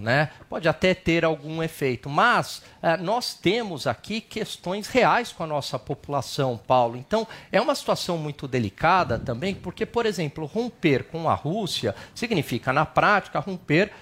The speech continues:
com p-, boa parte dos fertilizantes. É aumento de custo da produção. Se é aumento de custo da produção,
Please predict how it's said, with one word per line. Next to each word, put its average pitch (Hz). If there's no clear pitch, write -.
com 180
p-, 175
boa 175
parte 202
dos 226
fertilizantes. 214
É 139
aumento 180
de 208
custo 220
da 175
produção. -
Se -
é 226
aumento 214
de 143
custo -
da 123
produção, 135